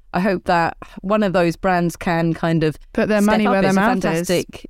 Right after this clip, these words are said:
Speaker 1: yeah, and a fantastic platform. And it, and, you know, supporting this race really, uh,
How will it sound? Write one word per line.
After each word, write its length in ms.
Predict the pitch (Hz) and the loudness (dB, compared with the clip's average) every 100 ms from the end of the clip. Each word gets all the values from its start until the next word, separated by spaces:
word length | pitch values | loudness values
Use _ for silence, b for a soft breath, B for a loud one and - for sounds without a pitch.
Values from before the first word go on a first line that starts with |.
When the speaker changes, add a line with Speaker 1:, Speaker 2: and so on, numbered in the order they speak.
| - | -2
Speaker 1:
yeah, 400 | 294 269 165 170 | 0 2 0 0
and 180 | 185 - | 0 -2
a 60 | 208 | -2
fantastic 640 | 226 220 240 - 202 - | 0 0 -2 -2 -4 -4
platform. 720 | - 220 - - 170 156 170 - - - - - - | -2 -4 -4 -4 -2 -2 -2 -6 -18 -20 -20 -8 -2
And 160 | 220 | 0
it, 120 | 208 - | -2 -2
and, 380 | 226 220 208 185 | -2 2 0 0
you 80 | 220 | 0
know, 120 | 202 | 0
supporting 500 | 180 208 262 240 214 | -2 -2 -2 0 0
this 200 | 196 - | 0 0
race 260 | 202 196 - - | 0 0 -4 -6
really, 640 | 190 226 214 208 208 - - - | 0 2 2 2 0 -2 -6 -2
uh, 240 | 180 175 | 2 2